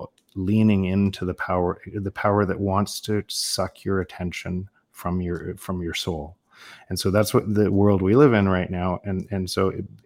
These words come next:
and we all have a choice with, with our own mirror, with our own time. We control all of our own time.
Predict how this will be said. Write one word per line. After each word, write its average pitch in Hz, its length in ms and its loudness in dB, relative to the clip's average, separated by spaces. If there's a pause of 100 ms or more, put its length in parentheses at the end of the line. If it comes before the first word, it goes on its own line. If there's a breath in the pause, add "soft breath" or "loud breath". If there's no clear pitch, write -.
(140)
and 101 140 -2
we 110 180 8
all 107 180 6
have 101 140 2
a 92 40 0
choice 90 580 -2 (840)
with, - 300 -4 (580)
with 104 220 -2
our 92 180 2
own 90 180 -2
mirror, 85 340 -8 (180)
with 98 120 -4
our 87 160 0
own 87 200 -2
time. 80 280 -12 (120)
We 104 160 0
control 95 460 -2
all 101 340 2
of 98 80 0
our 95 160 0
own 87 160 -6
time. 82 260 -10